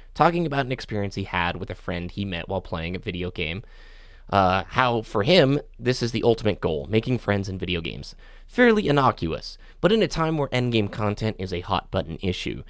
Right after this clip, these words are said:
This can also be interpreted as, "Hey, nerds,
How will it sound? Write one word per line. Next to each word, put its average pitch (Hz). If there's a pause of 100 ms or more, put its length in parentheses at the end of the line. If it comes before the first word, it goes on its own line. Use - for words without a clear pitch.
(320)
This 170
can 196
also 175
be 156
interpreted 117
as, 98
"Hey, 208
nerds, 123